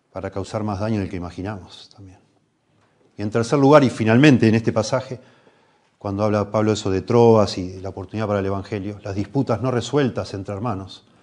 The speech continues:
también terminan afectando la extensión del Evangelio más de lo que imaginamos. Es asombroso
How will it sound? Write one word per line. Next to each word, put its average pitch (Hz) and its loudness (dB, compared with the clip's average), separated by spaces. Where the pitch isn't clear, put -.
también 107 0
terminan 107 2
afectando 107 0
la 101 2
extensión 104 -4
del 110 2
Evangelio 98 -2
más 104 -4
de 101 -4
lo 92 -4
que 92 -10
imaginamos. 90 -12
Es 131 -2
asombroso 139 0